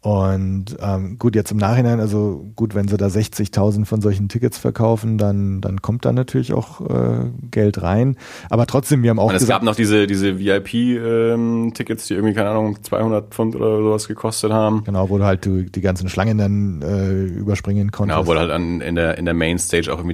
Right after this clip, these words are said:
Speaker 2: die ersten Reihen für die dann auch reserviert waren und so. Aber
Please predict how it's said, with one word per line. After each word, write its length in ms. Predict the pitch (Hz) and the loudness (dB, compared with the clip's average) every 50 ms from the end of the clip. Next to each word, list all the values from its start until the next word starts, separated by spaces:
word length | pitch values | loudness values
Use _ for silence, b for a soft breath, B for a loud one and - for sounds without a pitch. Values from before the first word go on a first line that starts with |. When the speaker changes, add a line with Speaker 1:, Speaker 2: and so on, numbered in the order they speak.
| 85 | -4
Speaker 2:
die 60 | - | -2
ersten 340 | - 76 82 80 - - 92 | -2 -2 -2 -2 -2 -4 -4
Reihen 600 | 90 85 78 76 82 85 87 87 87 87 87 87 | -4 -2 0 0 0 0 0 0 0 -2 -2 -4
für 200 | 87 - 95 87 | -6 -4 -6 -4
die 140 | 80 82 82 | -4 -4 -6
dann 160 | 85 82 82 | -4 -4 -4
auch 180 | 80 80 - - | -4 -6 -4 -4
reserviert 480 | 90 85 82 95 95 110 120 117 - | -4 0 0 0 2 2 2 2 2
waren 400 | 107 104 101 101 101 101 101 98 | 0 2 2 4 2 2 0 0
und 140 | 98 98 101 | -2 -4 -2
so. 360 | 95 95 95 95 98 95 95 95 B B B B B B B B _ _ | 0 2 2 4 4 2 0 -2 B B B B B B B B _ _
Aber 840 | - 82 82 80 80 80 76 85 82 80 78 76 76 76 76 78 78 | -2 0 2 2 2 0 2 2 2 2 2 2 2 0 0 -4 -8